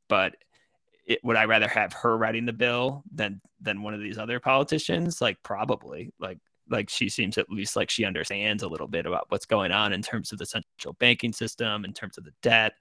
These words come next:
in terms of some of these really, really big issues that are plaguing our future. And so I think it's just kinda, like, reading somebody and not buying their shit at first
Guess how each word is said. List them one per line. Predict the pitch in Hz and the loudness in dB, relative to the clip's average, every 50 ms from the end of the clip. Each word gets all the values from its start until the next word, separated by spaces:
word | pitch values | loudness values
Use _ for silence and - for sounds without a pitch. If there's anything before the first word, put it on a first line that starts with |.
| - - - - - - - - - - - - _ | -20 -20 -20 -18 -18 -18 -18 -20 -20 -20 -20 -16 _
in | - - | -12 -10
terms | - - 101 95 87 - | -2 -2 -2 -2 0 0
of | 101 85 - | 0 0 0
some | - 104 101 | -4 -4 -4
of | 95 | -2
these | 90 87 85 - - - _ - | -4 -4 -6 -8 -10 -14 _ -2
really, | - 127 123 117 113 107 | 4 4 6 6 6 4
really | 107 110 110 110 | 4 0 -2 0
big | 95 104 95 101 | -2 -4 -2 -2
issues | 110 117 - - - 101 - - - | -2 -2 0 0 -2 -4 -6 -6 -6
that | - 104 | -4 -4
are | 92 92 | -4 -6
plaguing | - - - 113 101 80 78 101 101 90 | -10 -8 -4 -4 -4 -4 -4 -8 -8 -8
our | 92 85 | -8 -10
future. | - - - 110 - - - 82 85 - _ | -8 -4 -2 -2 0 0 -2 -4 -4 -4 _
And | 120 117 - | -2 -2 0
so | - - - 120 117 117 117 113 110 - - _ | 2 6 8 8 10 10 8 8 6 2 4 _
I | 123 123 | 4 6
think | - 156 151 151 | 6 6 6 6
it's | 131 - | 4 6
just | - 143 - - - _ _ _ _ | 6 4 4 4 -4 _ _ _ _
kinda, | - 117 117 110 - 98 95 76 - _ _ _ _ _ _ _ _ _ _ _ - - _ _ _ | 0 2 2 4 2 0 0 -2 -10 _ _ _ _ _ _ _ _ _ _ _ -20 -20 _ _ _
like, | - 110 - - _ - _ _ _ - | -2 -2 -2 -2 _ -20 _ _ _ 2
reading | 135 135 139 147 156 156 | 10 10 12 12 12 8
somebody | 139 - - 151 147 147 143 147 143 139 143 143 127 - - - | 8 8 8 8 8 8 8 8 8 6 4 2 0 -2 -6 -2
and | - 117 110 110 107 | 0 2 4 4 4
not | 107 110 113 113 117 120 - _ _ _ | 6 6 6 6 6 4 2 _ _ _
buying | - 113 110 113 113 113 113 117 | 2 4 4 6 4 4 4 0
their | 110 101 98 | -2 -4 -4
shit | - - - 110 123 - | -4 -2 0 0 2 2
at | 127 - | 0 -2
first | - - 151 180 180 170 - - - - | 2 2 4 4 2 0 -4 -8 -10 -12